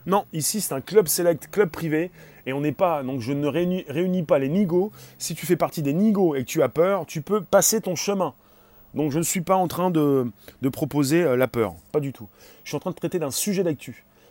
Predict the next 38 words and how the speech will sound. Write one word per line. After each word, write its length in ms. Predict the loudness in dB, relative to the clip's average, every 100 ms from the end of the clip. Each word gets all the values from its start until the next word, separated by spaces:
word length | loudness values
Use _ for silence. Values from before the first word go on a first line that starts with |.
| _
Et 120 | -10 -6
ce 120 | -4
sujet 300 | -4 -2 0
d'actu 240 | 0 -2
est 80 | -2
important. 420 | -2 -4 -8 -10 -12 _ _ _
Il 180 | -2 4
vous 180 | 6 6
concerne. 500 | 6 0 0 -2 -4 -18 -20 -20 -20 -20 -20 -10 -2
Parce 180 | 0 2
que, 300 | 4 4 2
quelque 260 | -2 -2
part, 380 | 0 2 0 0
on, 260 | -6 -10 -14 -20 -20 -20 -20 -8
on 120 | 0
va 180 | 2 2
peut-être 460 | 0 0 0 -2
par 160 | -2 0
la 100 | 0
suite 240 | -2 -2
savoir 720 | 0 2 4 6 6 6 2 -6 _ -20 -20 -20 -10
jusqu'où, 640 | -2 0 0 2 2 2 2
euh, 720 | 2 2 2 2 0 -2 -4
bah, 120 | 0
jusqu'où 360 | 0 0 -2 2
va 160 | 6 6
aller 180 | 6
le 80 | 4
gouvernement 640 | 2 2 2 4 4 4
et 80 | 2
jusqu'où, 580 | -2 -4 -4 -2 0 4
euh, 140 | 2 0
pourrait, 420 | -4 0 4 4
euh, 300 | 4 2 0 2
aller 220 | 2 4
également, 640 | 2 2 2 2 2 2
euh, 80 | 2
la 140 | 2